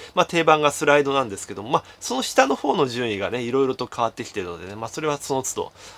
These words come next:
あの、お話をしていこうかと思います。はい。ということで、まずピクミンフォーなんですけども、まあ、相変わらずね、相変わらずっていうか、もうとっくに、このピクミン史上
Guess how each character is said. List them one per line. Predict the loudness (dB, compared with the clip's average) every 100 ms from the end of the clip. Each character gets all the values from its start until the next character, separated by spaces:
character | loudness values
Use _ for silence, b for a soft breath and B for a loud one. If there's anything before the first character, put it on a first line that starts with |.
| B
あ | -8
の、 |
お | -4
話 | -4 -4 -6 -8
を |
し | -8
て | -4
い | -4
こ | -2
う | -6
か | -4
と | -4 -4
思 | -6
い | -6
ま | -8 -14
す。 | -12
は | -8 -8
い。 | -8 B B
と | -6
い |
う |
こ | -4
と |
で、 | -2
ま | -2
ず | -4
ピ | -14
ク | -10 -8
ミ | -6
ン | -6
フ |
ォ | -6 -2 0
ー |
な | 0
ん | -4
で | -8
す | -10
け | -6
ど | -4
も、 | 0 0 0 B B B -2
ま | 0
あ、 | 0 0
相 | -2 4
変 | 6
わ | 6
ら | 4
ず | 0
ね、 | -4 -4 -8
相 | -6 -2
変 | 2
わ |
ら | 2
ず | 0
っ |
て | -2
い |
う |
か、 | 0
も | 0 2 0
う |
と | -2 -14
っ | -8
く | -4
に、 | -2 -4 -6 B B B
こ | 0
の | 2 2 -2
ピ | -10
ク | -6
ミ | -4
ン | -2 -4
史 | -2 -2 2
上 | 4 4